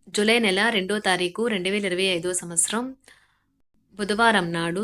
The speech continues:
సింహరాశి దినఫలితాల గురించి తెలుసుకుందామండి. ఈలోగా మా వీడియోస్ మీకు నచ్చినట్లయితే లైక్ చేసి, సబ్స్క్రైబ్ చేసుకోండి. పక్కనే ఉన్న బెల్ ఐకాన్ని క్లిక్ చేయండి. ఇప్పుడు మనం వీడియోలోకి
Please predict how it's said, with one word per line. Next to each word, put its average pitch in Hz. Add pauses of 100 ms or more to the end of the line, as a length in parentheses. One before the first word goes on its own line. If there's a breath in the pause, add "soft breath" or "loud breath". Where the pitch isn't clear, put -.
సింహరాశి 202 (120)
దినఫలితాల 180
గురించి 175 (160)
తెలుసుకుందామండి. 170 (480 loud breath)
ఈలోగా 214 (100)
మా 196
వీడియోస్ 185
మీకు 180
నచ్చినట్లయితే 185 (180)
లైక్ 202 (140)
చేసి, 202
సబ్స్క్రైబ్ -
చేసుకోండి. 165
పక్కనే 170
ఉన్న 165
బెల్ 165
ఐకాన్ని 202
క్లిక్ 214 (100)
చేయండి. 160 (580 loud breath)
ఇప్పుడు 233 (100)
మనం 170
వీడియోలోకి 190